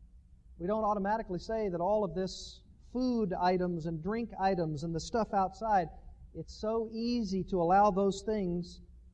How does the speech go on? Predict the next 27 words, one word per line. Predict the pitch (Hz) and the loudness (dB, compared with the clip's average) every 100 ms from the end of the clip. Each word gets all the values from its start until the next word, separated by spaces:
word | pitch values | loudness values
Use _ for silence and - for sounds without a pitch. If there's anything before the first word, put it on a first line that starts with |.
| - | -12
to | 160 | -6
become | 165 196 190 | -4 -2 -2
the | 170 | 0
main | 175 180 165 | 0 -2 -2
things. | 139 123 - - - - - - - - - - - - - | -6 -10 -12 -18 -18 -20 -20 -20 -20 -20 -20 -20 -20 -20 -18
And | 147 | -10
we | 143 | -6
have | 175 202 | -2 -2
to | - | -4
major | 160 160 165 185 240 254 151 151 143 160 - | -6 -4 -4 -2 0 0 0 -2 -4 -6 -8
on | 170 | -6
the | 160 | -4
majors | 170 175 135 123 - - - - - - - - 151 | 0 0 -2 -6 -12 -18 -20 -20 -20 -20 -20 -18 -10
and | 147 | -6
minor | 160 190 185 160 | -2 -2 -2 -2
on | 156 | -4
the | 151 | -6
minors. | 151 143 120 - - - - - - - - - - - - - - 151 | -6 -8 -10 -16 -20 -20 -20 -20 -20 -20 -20 -20 -20 -20 -20 -20 -20 -8
I | |
heard | 180 175 | -6 -4
someone | 190 180 160 | -2 -4 -2
say, | 185 | -2
and | 165 | -2
it's | 143 | -4
so | - 180 | -4 -4
very | 170 156 | -2 -4
true | - 190 151 | -2 -2 -2